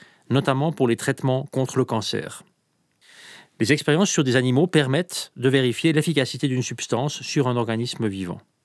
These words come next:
Et on leur doit d'immenses progrès pour la santé, comme par exemple le développement des antibiotiques.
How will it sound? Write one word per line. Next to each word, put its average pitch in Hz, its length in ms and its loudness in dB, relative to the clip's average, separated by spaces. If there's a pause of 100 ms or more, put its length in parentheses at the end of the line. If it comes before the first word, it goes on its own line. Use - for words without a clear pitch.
(560)
Et 123 80 2
on 127 80 4
leur 135 100 4
doit 151 160 4
d'immenses 175 460 2
progrès 139 320 0
pour 120 160 -2
la 110 80 0
santé, 120 500 -2 (460)
comme 156 200 2
par 127 180 -2
exemple 120 440 -2
le 120 140 0
développement 117 560 0 (260)
des 120 140 2
antibiotiques. 107 680 -4